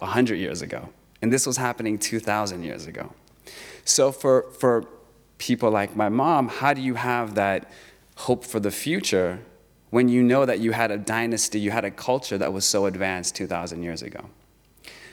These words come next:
So I think in part, um, that's one aspect of why may, there may not be, um,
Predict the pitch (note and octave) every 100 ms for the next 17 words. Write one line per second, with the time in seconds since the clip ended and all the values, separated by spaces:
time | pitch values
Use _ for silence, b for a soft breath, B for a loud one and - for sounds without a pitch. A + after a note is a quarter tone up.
0 | B - - C#3+ C3 B2+ - B2+ C3+ -
1 | F3 F3 - C#3 B2 - - D#3 A#2+ -
2 | - _ - G#2+ G#2+ G#2+ G#2 F2 - -
3 | G#2+ C3 C3 - - - - - A2 A#2
4 | D3 D3+ G#2+ G#2 - G2+ G#2+ G2+ G#2+ G#2
5 | G#2 G2+ G2 - G#2+ A2+ A2 A2 A2 G#2
6 | F2+ G#2+ G#2 G2 - B B _ - G2+
7 | G2 F#2+ F#2 F2+